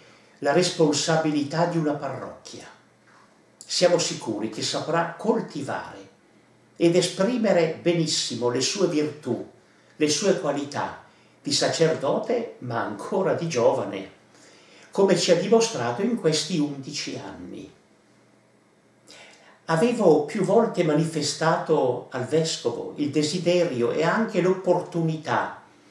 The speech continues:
che Don Luca potesse continuare a rimanere ancora tra noi. Ora però egli è prezioso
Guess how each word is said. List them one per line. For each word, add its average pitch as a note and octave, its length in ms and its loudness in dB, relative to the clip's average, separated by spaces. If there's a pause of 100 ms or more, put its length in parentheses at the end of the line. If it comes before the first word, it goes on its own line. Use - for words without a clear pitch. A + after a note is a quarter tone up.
(400)
che D3+ 140 0
Don D3 220 6
Luca A3+ 320 0
potesse C#3+ 840 -2
continuare E3+ 840 -2
a E3 40 0
rimanere D#3+ 600 0
ancora A#2+ 840 -4
tra A2+ 260 -6
noi. G2 440 -6 (1080)
Ora E3 240 2
però C#3 300 0
egli E3+ 320 -2
è D3 120 0
prezioso - 1120 -6